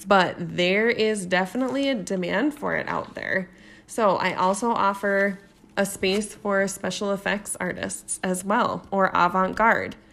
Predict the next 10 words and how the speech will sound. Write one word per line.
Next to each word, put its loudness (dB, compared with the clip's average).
And 6
the 4
most 4
exciting 2
part 2
of 2
all 6
of 2
this, 2
that 4